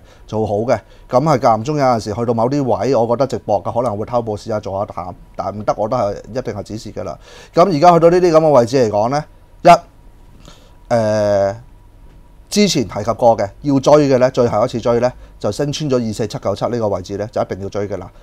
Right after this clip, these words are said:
咁嗰陣時未出二四七九七呢個位啦，但係我嗰陣時講話收市穿咗二四六九五嗰日個特高位再穿嘅話呢，就追啊嘛。咁呢轉如果你都 miss 咗嘅話呢，講真，而家個市升得咁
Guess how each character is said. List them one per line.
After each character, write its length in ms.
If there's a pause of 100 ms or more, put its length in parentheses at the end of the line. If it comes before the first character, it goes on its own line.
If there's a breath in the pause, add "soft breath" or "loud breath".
咁 160
嗰 220
陣 60
時 60
未 140
出 100
二 40
四 80
七 120
九 240
七 100
呢 100
個 80
位 160
啦， 120
但 120
係 60
我 40
嗰 160
陣 60
時 80
講 200
話 120 (240 soft breath)
收 220
市 200
穿 220
咗 120
二 120
四 100
六 100
九 200
五 280
嗰 260
日 120
個 80
特 220
高 140
位 260
再 180
穿 100 (280)
嘅 120
話 100
呢， 100 (180 soft breath)
就 140
追 160
啊 80
嘛。 160 (440 loud breath)
咁 160 (380)
呢 120 (140)
轉 380
如 140
果 80 (200)
你 140
都 100
miss 200
咗 200
嘅 60
話 140
呢， 100
講 180
真， 280
而 60
家 240
個 140
市 220
升 140
得 80
咁 120